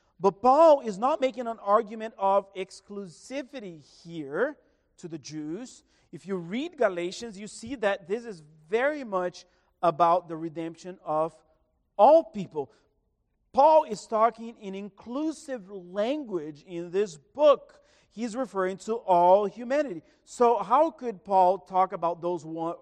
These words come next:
under the law and also talk about the redemption of all of humanity? How can we reconcile these two things? So here's my thoughts.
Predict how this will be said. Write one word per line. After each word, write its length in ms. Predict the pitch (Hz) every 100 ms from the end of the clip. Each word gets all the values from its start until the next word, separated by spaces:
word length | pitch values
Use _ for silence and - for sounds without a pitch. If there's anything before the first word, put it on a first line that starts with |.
| -
under 320 | 170 190 214
the 140 | 180
law 400 | 165 127 131 180 _ _ _
and 120 | 170 175
also 680 | 175 240 262 - 190 170 170
talk 240 | 175 170
about 260 | 170 165 160
the 80 |
redemption 560 | 151 165 143 139 - 156 -
of 180 | 139 _ _ _
all 440 | 156 156 156 170 -
of 180 | 139 131
humanity? 720 | _ 170 170 214 269 202 143 _ _ _ _
How 360 | - 185 208 277
can 200 | - 233
we 120 | 220
reconcile 680 | 185 170 180 170 139 127 131
these 200 | 139 131
two 180 | _ 170
things? 540 | - 240 160 _ - _ _ _ _ _
So 140 | 170
here's 320 | 151 226 220
my 180 | 202 185
thoughts. 500 | - 147 113 _ -